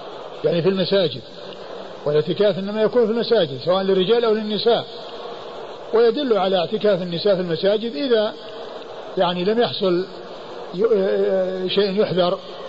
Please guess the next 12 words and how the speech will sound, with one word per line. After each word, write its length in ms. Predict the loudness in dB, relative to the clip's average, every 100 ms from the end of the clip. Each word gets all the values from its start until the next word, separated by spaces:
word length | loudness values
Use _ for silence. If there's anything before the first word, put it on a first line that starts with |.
| -14 -14 -12 -2
وأمن 600 | 0 2 0 0 -2 -2 -4 -12 -14 -14 -2
عليهن 720 | 0 4 2 2 0 0 -2 -4 -14 -14 -12 -12 -8
من 420 | -2 0 0 -2 -4 -8
أي 500 | 0 2 2 2 2
محذور 640 | 0 0 4 4 4 -2 -4 -10 -12 -12 -12 -12 -8
بسبب 400 | -2 2 2 4
المكث 420 | 4 4 2 0
في 80 | 2
المسجد 440 | 2 2 0 2 4
والبقاء 360 | 4 2 0
في 60 | 0
المسجد، 400 | 0 0 -2